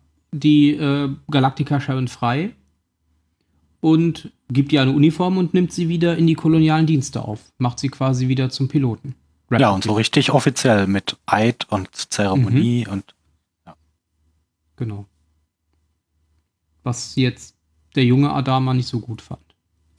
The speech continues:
Speaker 1: Hm. Er findet ja immer noch,
Speaker 2: Aber
Speaker 1: dass es zu, zu gefährlich ist und dass man ihr nicht vertrauen kann und dass er ihr quasi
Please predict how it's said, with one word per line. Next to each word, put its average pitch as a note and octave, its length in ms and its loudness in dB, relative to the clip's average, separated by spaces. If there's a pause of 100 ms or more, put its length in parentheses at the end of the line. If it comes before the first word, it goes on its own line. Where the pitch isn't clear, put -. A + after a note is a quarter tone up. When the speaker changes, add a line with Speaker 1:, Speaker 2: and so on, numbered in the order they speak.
Speaker 1:
Hm. G3+ 140 0 (1120)
Er C3 100 -4
findet C3+ 260 2
ja C3+ 100 0
immer B2+ 120 0
noch, B2 60 0
Speaker 2:
Aber C#3+ 140 0
Speaker 1:
dass A#2 140 -4
es A#2+ 160 -10
zu, B2 480 -2
zu - 180 -4
gefährlich C#3 500 2
ist C#3+ 240 -2
und A#2 160 -4
dass B2 140 -2
man B2+ 120 2
ihr A#2 100 -2
nicht B2 140 -2
vertrauen C3+ 460 0
kann B2+ 280 0
und A2 160 -6
dass B2 160 -6
er B2 280 -6
ihr C3+ 260 0
quasi B2+ 580 -2